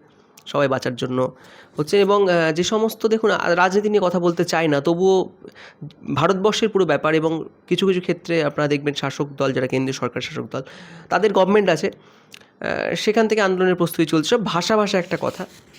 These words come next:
কিছু সময় লাগবে আশা করছি। উম, মানে এটা নিয়ে এত জল ঘোলা হচ্ছে, মানে, এবং এত আপডেট, এবং তার আপডেটের বেশিরভাগের কোনো মাথামুন্ডু আছে,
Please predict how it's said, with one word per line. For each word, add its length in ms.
কিছু 160
সময় 240
লাগবে 420
আশা 180
করছি। 380
উম, 1400
মানে 460
এটা 200
নিয়ে 240
এত 260
জল 300
ঘোলা 260
হচ্ছে, 460
মানে, 220
এবং 340
এত 460
আপডেট, 800
এবং 320
তার 160
আপডেটের 500
বেশিরভাগের 500
কোনো 160
মাথামুন্ডু 720
আছে, 440